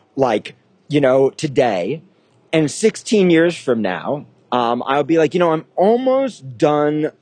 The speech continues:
my research," right? And that the more research I do sometimes, the more I feel like I'm not ready to start, right? I don't know enough, right? And, and that's the thing about research. It can,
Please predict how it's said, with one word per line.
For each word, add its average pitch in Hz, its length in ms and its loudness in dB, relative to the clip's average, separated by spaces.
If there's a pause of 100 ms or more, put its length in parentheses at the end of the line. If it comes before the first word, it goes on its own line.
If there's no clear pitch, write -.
(120)
my 131 180 0
research," 123 960 -2
right? 131 360 2 (340)
And 165 180 2
that 160 200 2 (100)
the 175 140 0
more 190 280 2
research 202 460 -2
I 135 140 2
do 170 340 0
sometimes, 120 680 -4 (280)
the 156 120 2
more 180 240 0
I 156 180 0
feel 147 520 0
like 127 460 0 (380)
I'm 147 300 0
not 156 360 0
ready 160 240 0
to 131 80 -10
start, 92 460 -6
right? 131 260 0
I 131 140 0
don't 165 520 -2
know 113 220 -2
enough, 101 320 -8
right? 131 180 2
And, 135 200 -6
and 147 120 -2
that's 180 200 -2
the 208 80 -8
thing 165 200 -2
about 135 260 0
research. 139 420 -2
It 120 120 -6
can, 147 140 -2